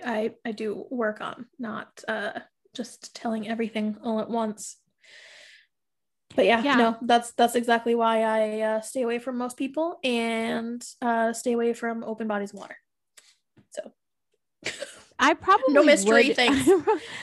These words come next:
Speaker 2: I probably would be an oversharer, but I just don't trust anyone. I, I'm an
Speaker 1: Yeah.
Speaker 2: all or nothing person is what I would say. I'm like, it's either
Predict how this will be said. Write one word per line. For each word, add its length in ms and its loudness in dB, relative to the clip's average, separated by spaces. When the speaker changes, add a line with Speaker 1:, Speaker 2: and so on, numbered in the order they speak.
Speaker 2:
I 60 2
probably 520 2
would 300 -2
be 160 4
an 100 2
oversharer, 920 0
but 280 0
I 60 2
just 220 2
don't 220 2
trust 720 -4
anyone. 580 -6
I, 160 -2
I'm 160 4
an 60 4
Speaker 1:
Yeah. 100 0
Speaker 2:
all 220 6
or 100 2
nothing 480 -4
person 400 -8
is 140 -8
what 120 -6
I 120 -6
would 160 -12
say. 380 -16
I'm 140 -4
like, 360 -6
it's 220 -4
either 680 2